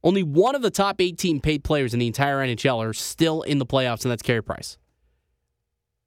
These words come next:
Auston Matthews, not in the playoffs.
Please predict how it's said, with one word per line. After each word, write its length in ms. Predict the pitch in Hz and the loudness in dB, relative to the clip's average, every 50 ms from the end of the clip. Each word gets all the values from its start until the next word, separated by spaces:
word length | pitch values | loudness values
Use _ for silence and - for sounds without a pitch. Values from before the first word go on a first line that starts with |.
| _ _ _ _ _ _ _ _ _ _ _ _ _ _ _ _ _ _ _ _ _ _ _ _ _ _ _ _ _ _ _ _ _ _ _ _ _ _ _ _ _ _ _ _ _ _ _ _ _ _ _ _ _ _ _ _ _ _ _ _ _ _ _ - | _ _ _ _ _ _ _ _ _ _ _ _ _ _ _ _ _ _ _ _ _ _ _ _ _ _ _ _ _ _ _ _ _ _ _ _ _ _ _ _ _ _ _ _ _ _ _ _ _ _ _ _ _ _ _ _ _ _ _ _ _ _ _ -2
Auston 280 | 135 143 143 - - | -2 -2 -2 0 2
Matthews, 500 | 151 160 160 160 - 170 165 165 156 139 | 2 2 2 2 2 2 0 0 0 2
not 160 | - 123 127 139 | 2 2 2 2
in 40 | |
the 80 | 151 147 | 0 0
playoffs. 640 | - 156 156 156 156 156 156 160 - - - - | 2 2 2 2 2 0 -2 -2 -6 -10 -12 -14